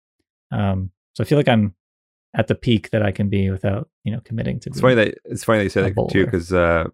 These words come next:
Speaker 2: Nico, my son, he just got a new obsession with bowling. So it used to be about elevators, and he downloaded this bowling app game, very simple, flick, flick the ball up to the pins.
Speaker 1: Mm-hmm.
Speaker 2: And he's, he's just started watching, uh,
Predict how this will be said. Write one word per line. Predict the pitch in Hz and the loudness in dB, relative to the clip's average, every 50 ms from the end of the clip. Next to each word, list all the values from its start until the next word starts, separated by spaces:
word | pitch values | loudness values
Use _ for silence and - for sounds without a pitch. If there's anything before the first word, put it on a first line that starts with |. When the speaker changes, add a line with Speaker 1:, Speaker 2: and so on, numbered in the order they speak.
| - - _ _ _ _ - | -12 -20 _ _ _ _ -4
Speaker 2:
Nico, | - 95 95 - 95 | -2 0 0 0 0
my | 85 90 | 0 0
son, | 87 - 101 98 92 90 90 | 0 2 2 4 4 2 0
he | 85 - 98 95 90 87 87 85 82 82 - _ _ - 92 _ - | -2 0 0 2 2 4 2 2 0 -2 -6 _ _ -16 -16 _ -6
just | - - 104 98 101 - - - _ - | 0 2 2 2 2 0 -2 -10 _ 0
got | 110 98 90 90 87 87 - | 2 4 4 4 2 0 -2
a | 95 | -2
new | 90 92 92 95 | 0 2 2 2
obsession | 90 - - - 87 85 - - 85 | 2 0 0 -2 -2 -2 -2 -4 -6
with | 82 85 - - | -6 -4 -2 0
bowling. | 90 90 90 87 85 82 80 | 2 4 4 2 2 0 -2
So | - 90 85 | -2 -2 -2
it | 78 78 | 0 0
used | 95 104 107 - | 2 2 2 0
to | - 90 | 0 -2
be | 87 87 | 0 0
about | 87 85 85 85 | 2 2 2 2
elevators, | 90 85 85 82 85 82 80 82 80 80 - - _ _ _ _ _ _ _ _ _ _ _ _ - | 2 2 2 2 0 0 0 0 -2 -4 -6 -8 _ _ _ _ _ _ _ _ _ _ _ _ -4
and | - 95 95 | -2 0 2
he | 95 | 2
downloaded | 101 101 107 104 95 | 2 2 2 2 0
this | 90 82 - - - - | -2 -4 -6 -10 -16 -14
bowling | - 90 - 98 95 95 95 92 90 85 82 - _ - | -8 -2 0 2 4 4 4 4 2 0 -2 -4 _ -6
app | 98 90 87 87 - _ _ _ _ _ _ _ _ - | -4 -4 -4 -4 -6 _ _ _ _ _ _ _ _ -2
game, | - 92 87 85 85 82 | 0 0 2 2 0 0
very | 80 90 90 87 | 0 2 2 0
simple, | - - 90 82 - - 85 82 82 | 0 -2 -4 -4 -2 -2 -2 0 -2
flick, | - - 104 92 _ _ _ | -2 -6 -10 -10 _ _ _
flick | - 92 - | -6 -4 -4
the | - | -4
ball | 85 85 82 82 82 | -4 -4 -2 0 0
up | 85 80 - | 0 -2 -2
to | - - | -6 -8
the | 80 | -8
pins. | - - 82 82 85 82 - _ _ - | -4 -4 -4 -4 -4 -6 -10 _ _ -6
Speaker 1:
Mm-hmm. | 117 104 107 101 98 95 _ _ _ _ - | -4 -4 -2 -4 -6 -8 _ _ _ _ -2
Speaker 2:
And | 98 92 | 0 0
he's, | 98 95 85 - | 0 0 -2 -4
he's | - 113 110 98 | -4 -4 -2 0
just | 117 113 - - | -2 -2 0 0
started | - 113 110 104 | 2 2 2 2
watching, | 95 90 95 98 101 - - 98 92 90 90 87 - - | 2 2 0 0 0 0 0 -2 0 -2 -2 -6 -6 -6
uh, | - 90 87 87 85 85 85 82 | -2 0 0 0 0 0 0 -2